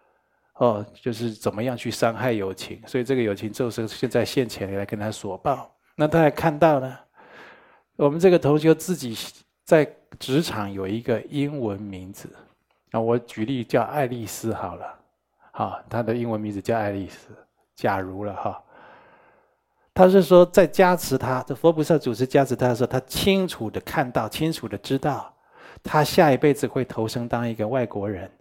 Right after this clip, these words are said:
名字就叫爱丽丝。你晓得吗？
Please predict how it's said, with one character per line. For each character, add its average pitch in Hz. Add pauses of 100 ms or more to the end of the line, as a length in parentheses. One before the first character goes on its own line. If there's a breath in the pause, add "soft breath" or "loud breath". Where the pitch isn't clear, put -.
(180 soft breath)
名 127
字 135
就 113
叫 113
爱 117
丽 107
丝。 - (2000)
你 147
晓 117
得 110
吗？ 117